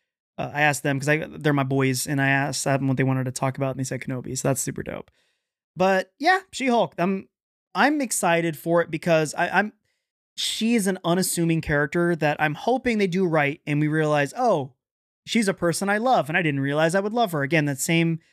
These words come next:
thing that I was addressing before, where people are like, "Oh, they got rid of Iron Man and Cap.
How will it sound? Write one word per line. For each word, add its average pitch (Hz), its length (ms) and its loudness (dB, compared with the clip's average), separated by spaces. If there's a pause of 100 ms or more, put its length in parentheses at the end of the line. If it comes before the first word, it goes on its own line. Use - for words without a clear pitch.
(260)
thing 165 220 2
that 151 140 0
I 143 80 2
was 139 160 -4
addressing 147 380 2
before, 143 320 0
where 135 60 -2
people 143 280 -2
are 139 80 2
like, 139 180 0
"Oh, 233 340 0 (300)
they 254 120 0
got 202 220 2
rid 202 180 2
of 196 140 -2
Iron 226 320 0
Man 175 200 0
and 165 100 -2
Cap. 214 420 0